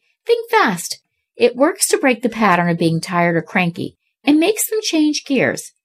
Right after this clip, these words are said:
We then go back and forth and engage in some light roughhousing, which is a great way for all of us to burn off some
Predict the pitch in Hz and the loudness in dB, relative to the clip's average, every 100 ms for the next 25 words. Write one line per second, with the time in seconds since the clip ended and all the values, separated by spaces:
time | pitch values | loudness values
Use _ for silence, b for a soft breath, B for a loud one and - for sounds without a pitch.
0 | _ _ _ - 320 370 480 508 262 185 | _ _ _ -4 -2 0 -2 -2 -2 0
1 | 165 180 170 151 151 170 170 190 196 196 | -2 -4 -6 -4 -4 -4 -4 -2 -2 -4
2 | 170 - 160 170 214 214 - 175 170 - | -8 -6 -2 0 0 -2 -4 -4 -4 -6
3 | - - - - - _ _ _ 381 381 | -6 -8 -10 -14 -18 _ _ _ -4 0
4 | 370 381 - 339 370 220 196 202 - 208 | 0 0 0 0 2 0 0 -2 -4 0
5 | 208 196 180 - 165 - 196 202 180 170 | 0 0 -4 -6 -8 -2 0 2 2 0
6 | 156 | -6